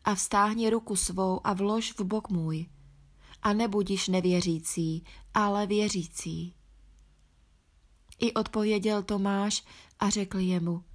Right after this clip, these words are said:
„Pán můj a Bůh můj.“ Dí jemu Ježíš: „Že jsi mne viděl, Tomáši, uvěřil jsi. Blahoslavení, kteříž neviděli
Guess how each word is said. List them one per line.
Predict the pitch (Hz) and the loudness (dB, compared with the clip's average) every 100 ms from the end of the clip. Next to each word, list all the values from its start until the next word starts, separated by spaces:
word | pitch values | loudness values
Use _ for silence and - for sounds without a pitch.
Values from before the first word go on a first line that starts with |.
| - - _ _ _ _ _ - | -18 -18 _ _ _ _ _ -2
„Pán | 196 196 196 190 | 2 2 2 2
můj | 185 185 196 202 - _ - | 0 2 0 -2 -6 _ -10
a | 185 185 | -2 -2
Bůh | 190 190 190 - - | 0 0 2 0 -2
můj.“ | 180 175 160 147 156 156 _ _ _ _ _ _ _ _ - - | -2 0 -2 -6 -6 -10 _ _ _ _ _ _ _ _ -20 -14
Dí | - 180 202 | -4 2 4
jemu | 196 185 185 | 4 2 2
Ježíš: | 180 175 180 156 165 - - - _ _ _ - - - - | 2 0 -2 -6 -6 -10 -12 -18 _ _ _ -20 -20 -18 -4
„Že | 196 220 | 2 4
jsi | 220 - | 4 0
mne | 214 208 | 0 2
viděl, | 208 208 214 196 | 2 2 0 0
Tomáši, | 196 180 175 170 - - - | 0 2 2 0 -4 -4 -6
uvěřil | 202 185 185 175 147 147 | -4 0 0 0 -2 -6
jsi. | - 160 156 - _ _ _ _ _ _ - - - | -6 -6 -10 -14 _ _ _ _ _ _ -20 -20 -6
Blahoslavení, | 175 214 220 220 - 190 185 185 175 180 180 | 4 6 6 2 0 0 2 2 2 2 0
kteříž | - 190 180 185 180 - | -2 -2 0 -2 -2 0
neviděli | 185 180 180 185 185 180 180 | 0 0 -2 0 0 0 -4